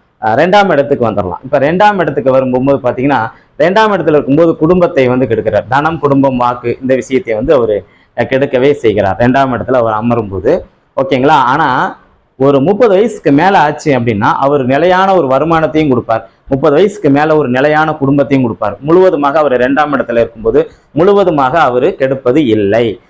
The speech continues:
அப்படின்னு வச்சுக்கலாம். சரி, அதுக்கப்புறம் ஆறாம் இடம். இந்த ஆறாம் இடத்துல இருக்கும்போது பாத்தீங்கன்னா, வேலையை கொடுப்பார். ஏன்னா, அவர் வ-, அதாவது வேலை, நோய், எதிரி, இதுல ஏதாவது ஒரு விஷயம்.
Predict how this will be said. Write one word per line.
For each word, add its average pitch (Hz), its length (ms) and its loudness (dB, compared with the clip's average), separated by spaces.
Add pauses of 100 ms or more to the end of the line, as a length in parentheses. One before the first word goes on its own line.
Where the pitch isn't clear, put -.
(200)
அப்படின்னு 120 440 0
வச்சுக்கலாம். 101 340 -4
சரி, 165 220 -2
அதுக்கப்புறம் 160 460 0
ஆறாம் 151 400 2
இடம். 98 180 -4 (400)
இந்த 156 180 2
ஆறாம் 226 340 4
இடத்துல 151 260 0
இருக்கும்போது 147 520 2
பாத்தீங்கன்னா, 120 560 -6 (840)
வேலையை 175 460 4
கொடுப்பார். 127 420 -2 (300)
ஏன்னா, 170 400 2
அவர் 147 300 2
வ-, 139 240 0
அதாவது 156 380 2
வேலை, 160 600 2
நோய், 156 460 2
எதிரி, 160 520 2
இதுல 143 160 2
ஏதாவது 151 320 4
ஒரு 143 120 0
விஷயம். 123 320 -6